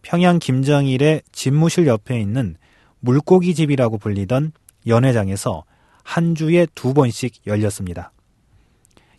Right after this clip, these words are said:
연회장에 도착을 하면 그날 당번으로 정해진 사람이 입구에 기다리고 있다가 들어오는 사람들에게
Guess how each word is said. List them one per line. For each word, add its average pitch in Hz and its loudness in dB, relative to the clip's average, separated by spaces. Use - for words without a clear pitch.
연회장에 156 6
도착을 131 -2
하면 123 0
그날 135 2
당번으로 147 0
정해진 113 -2
사람이 113 -6
입구에 139 0
기다리고 117 -2
있다가 98 -4
들어오는 156 6
사람들에게 120 0